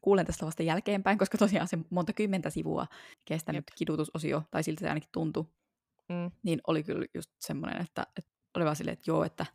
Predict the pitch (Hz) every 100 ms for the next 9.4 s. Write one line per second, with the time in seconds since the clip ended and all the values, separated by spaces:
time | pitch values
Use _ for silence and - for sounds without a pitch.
0 | _ _ _ 160 156 196 180 - - 165
1 | 170 156 156 - 165 156 - 160 156 147
2 | - - - - - - _ - 170 180
3 | 196 190 160 170 175 156 151 - - -
4 | _ - _ - 160 139 165 _ _ _
5 | _ _ 180 175 175 - _ _ - -
6 | _ _ - 160 - - - - _ _
7 | _ _ _ - 180 175 165 - 160 165
8 | - - 147 175 147 - - - 156 -
9 | - - 190 -